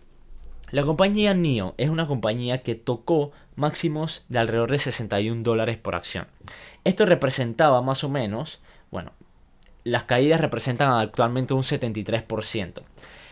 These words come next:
Esto representaba en nio un market cap de cuarenta billones de dólares. Para que nio justificara ese market cap era una auténtica locura. No se justificaba por ningún lado. Y voy a,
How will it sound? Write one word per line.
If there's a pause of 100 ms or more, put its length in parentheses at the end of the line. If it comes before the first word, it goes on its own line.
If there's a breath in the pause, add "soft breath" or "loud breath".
(320 loud breath)
Esto
representaba
en
nio (360)
un
market
cap
de
cuarenta
billones
de
dólares. (460)
Para
que
nio
justificara
ese
market
cap (360 loud breath)
era
una
auténtica
locura. (260 loud breath)
No
se
justificaba
por
ningún
lado. (400)
Y
voy
a,